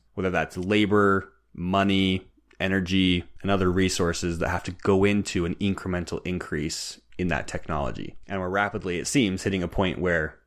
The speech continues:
the amount of resources needed for these huge technological advancements that have to happen in order to keep our resources in check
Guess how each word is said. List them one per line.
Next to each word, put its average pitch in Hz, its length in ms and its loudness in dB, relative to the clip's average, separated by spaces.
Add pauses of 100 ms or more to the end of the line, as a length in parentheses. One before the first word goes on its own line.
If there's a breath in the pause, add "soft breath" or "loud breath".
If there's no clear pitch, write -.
(120)
the 101 80 -4
amount 104 260 0
of 92 100 -6
resources 95 440 -2
needed 98 380 4 (200 soft breath)
for 110 180 4
these 92 320 4
huge 180 440 2
technological 101 500 0
advancements 101 480 0
that 76 100 -4
have 101 200 -4
to 98 80 -8
happen 92 560 -4 (140)
in 101 100 -2
order 95 220 4
to 90 480 2 (180)
keep 110 220 2
our 98 100 2
resources 92 480 -2
in 82 120 -2
check - 480 -2